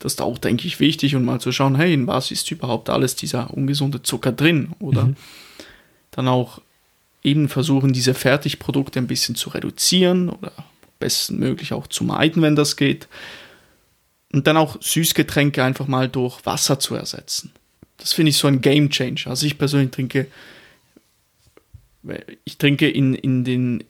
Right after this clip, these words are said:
Speaker 1: neunzig Prozent der Fälle Wasser, dann Tee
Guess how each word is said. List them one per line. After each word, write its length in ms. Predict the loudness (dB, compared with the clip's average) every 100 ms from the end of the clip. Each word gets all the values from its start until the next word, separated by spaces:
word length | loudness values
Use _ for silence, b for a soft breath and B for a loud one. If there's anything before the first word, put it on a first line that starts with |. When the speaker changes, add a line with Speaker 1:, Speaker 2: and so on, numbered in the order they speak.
| -16
Speaker 1:
neunzig 560 | -12 -4 0 2 0
Prozent 340 | -4 0 0 2
der 80 | 0
Fälle 340 | 0 -2 -4 -4
Wasser, 520 | -4 0 2 2 0 -8 _ _ _ _ _ _ _ _ _ _ _ _ _ _ _ _ _ _ _
dann 280 | 2 2 0
Tee 420 | 0 2 2 0